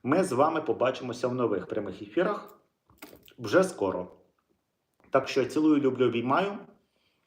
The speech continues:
Дякую велике, що подивилися. Лайки ставте ваші, вподобайки ставте.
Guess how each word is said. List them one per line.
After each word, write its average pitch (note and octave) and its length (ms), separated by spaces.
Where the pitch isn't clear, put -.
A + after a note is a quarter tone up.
Дякую B2+ 400
велике, A#2+ 280
що - 160
подивилися. B2+ 480
Лайки F3 320
ставте E3+ 340
ваші, D3+ 260
вподобайки B2 600
ставте. D#3 420